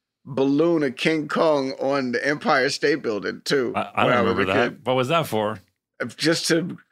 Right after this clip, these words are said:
Speaker 1: just to, I don't know what the purpose of it was, but they put a,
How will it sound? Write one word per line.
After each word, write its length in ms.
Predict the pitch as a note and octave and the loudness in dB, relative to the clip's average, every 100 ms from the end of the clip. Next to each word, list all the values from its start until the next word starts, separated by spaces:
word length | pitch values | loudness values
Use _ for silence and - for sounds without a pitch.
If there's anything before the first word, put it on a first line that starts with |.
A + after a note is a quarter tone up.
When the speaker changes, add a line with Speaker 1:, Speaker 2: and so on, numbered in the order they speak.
| _ _ _ _ | _ _ _ _
Speaker 1:
just 340 | C#3+ E3+ F3 - | -2 -2 0 0
to, 220 | E3 C3+ _ _ _ _ _ - | 0 -2 _ _ _ _ _ 2
I 140 | E3 | 6
don't 180 | C4+ A3+ | 6 6
know 120 | G#3 | 4
what 240 | F3+ A#3+ B3+ | 4 2 2
the 180 | - - - | -4 -6 0
purpose 440 | E3 B3+ B3+ B2+ | 4 4 4 2
of 140 | C#3+ C3+ | 2 2
it 120 | C3 | 2
was, 220 | C3 C3 | 2 0
but 140 | A#2+ - | 0 0
they 120 | F3+ | 0
put 200 | F3+ C#3+ | 2 2
a, 380 | C3 B2 A#2 | 2 0 -2